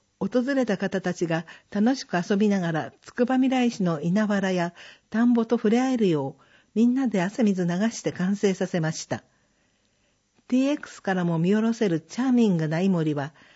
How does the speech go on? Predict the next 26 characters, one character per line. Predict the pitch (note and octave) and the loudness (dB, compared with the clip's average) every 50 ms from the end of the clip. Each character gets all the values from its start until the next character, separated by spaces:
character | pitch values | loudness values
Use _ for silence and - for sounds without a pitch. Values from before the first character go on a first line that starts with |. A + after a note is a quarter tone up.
| - _ _ _ | -20 _ _ _
つ | - - - | -20 -16 -6
く | - B3+ | -4 -2
ば | B3 B3+ B3+ | 0 0 2
み | B3 B3 | 2 2
ら | A#3+ B3+ A#3+ | 2 2 0
い | A3+ G#3 | 0 0
市 | - F3+ | -2 -2
の | D#3+ D#3 D3+ - - | -2 -2 -2 -4 -4
新 | - A#3+ C4 C4+ B3 | -2 -2 -2 -2 -2
た | - G#3 | -2 -2
な | F#3 F#3 | -2 -2
シ | - - A#3+ | 0 2 2
ン | A#3+ A#3+ | 4 4
ボ | A3+ A3 | 4 2
ル | G3 F3+ | 2 2
に | F3+ E3+ | 0 0
な | E3 F#3 G3+ | 0 0 -2
っ | - | -4
て | - F3 | -6 -6
く | - - | -2 -2
れ | E3 E3 | 0 0
る | D#3+ E3 | 0 0
は | D3+ D#3 D3+ | 0 -2 -2
ず | D3+ C#3+ | -2 -2
で | C#3 D#3 | -2 -4
す。 | D3+ - - _ | -4 -6 -12 _